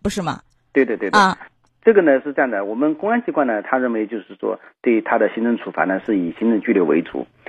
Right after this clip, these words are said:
Speaker 2: 那么如果这个业主认为，就是这个消费者认为啊，这个外卖员的行为已经侵犯了他这个人身的权利，他可以通过另行的民事诉讼来起诉这个外卖员、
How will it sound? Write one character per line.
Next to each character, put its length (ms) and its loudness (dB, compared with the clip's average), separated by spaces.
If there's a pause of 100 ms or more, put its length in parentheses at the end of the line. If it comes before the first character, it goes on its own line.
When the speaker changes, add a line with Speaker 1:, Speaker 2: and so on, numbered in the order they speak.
(120)
Speaker 2:
那 80 4
么 100 6
如 220 4
果 380 0
这 100 -10
个 400 -6
业 160 6
主 160 -8
认 120 -4
为， 100 -4
就 120 -6
是 160 -10
这 80 -6
个 180 -6 (260)
消 100 6
费 100 6
者 120 0
认 140 -8
为 100 -4
啊， 220 -4 (160)
这 120 -12
个 80 -2 (260)
外 160 4
卖 80 2
员 140 0
的 60 -4 (100)
行 120 -4
为 160 -2
已 40 -6
经 180 -10 (100)
侵 140 2
犯 140 0
了 140 -2
他 100 2
这 100 -6
个 100 -2
人 380 -2
身 80 -6
的 80 -2
权 240 -2
利， 180 0 (300)
他 100 0
可 120 0
以 40 6
通 140 -4
过 240 4 (100)
另 240 2
行 120 -2
的 40 -2
民 180 0
事 120 -4
诉 160 -6
讼 260 0 (280)
来 180 2
起 240 -8
诉 240 -4
这 120 -10
个 120 -6
外 140 4
卖 100 0
员、 380 -2